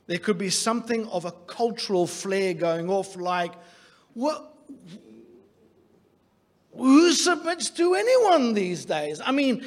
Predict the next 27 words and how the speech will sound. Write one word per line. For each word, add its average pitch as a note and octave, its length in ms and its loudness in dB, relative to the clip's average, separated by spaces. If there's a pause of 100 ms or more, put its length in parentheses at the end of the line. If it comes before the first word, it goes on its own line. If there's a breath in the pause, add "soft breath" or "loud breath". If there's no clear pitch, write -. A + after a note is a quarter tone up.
(160 loud breath)
and A3+ 260 2
let F4 200 6
alone B3 480 4
in F#3+ 420 -4
everything. C#4+ 720 0 (1000 loud breath)
I G3+ 40 -6
mean, A3 260 -4
after A3 380 -2
all, G3+ 160 6
we G3+ 140 -6
are G#3 300 -2
the F#3+ 140 -4
most G3 540 0
enlightened F#3+ 760 -4 (180 loud breath)
human G3 480 -2
era, F#3+ 460 -2
aren't F#3 300 -4
we? D3 180 -10 (300 loud breath)
We, F#3+ 160 -4
we, G3 200 -2
we F#3+ 200 -2
are F#3 160 0
the G#3+ 420 -2
most G3+ 600 2
self-determining, G3 1000 -6
autonomous F3+ 920 -6
individuals. E3 1000 -12